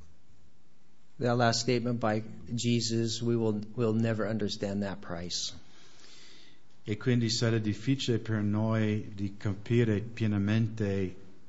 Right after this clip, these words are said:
Speaker 2: il significato di questo ultimo grido di Gesù.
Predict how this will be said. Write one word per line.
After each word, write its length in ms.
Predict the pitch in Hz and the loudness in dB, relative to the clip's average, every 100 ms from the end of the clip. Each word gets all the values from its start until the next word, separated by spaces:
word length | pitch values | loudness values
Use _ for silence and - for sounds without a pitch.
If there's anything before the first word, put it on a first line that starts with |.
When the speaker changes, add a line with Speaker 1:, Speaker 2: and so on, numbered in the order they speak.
| 104 | -8
Speaker 2:
il 60 | 92 | -4
significato 840 | - 104 101 101 107 104 104 101 | 0 0 0 -2 0 2 0 -4
di 140 | 92 95 | -4 -4
questo 380 | - 95 - 98 | -2 -4 -2 -2
ultimo 800 | 101 101 104 98 95 92 87 87 | 0 -2 -2 0 0 0 -2 -4
grido 460 | 113 101 101 101 92 | -4 0 2 2 2
di 180 | 90 85 | 0 0
Gesù. 580 | 90 85 - - 78 | 0 -2 -2 -2 -4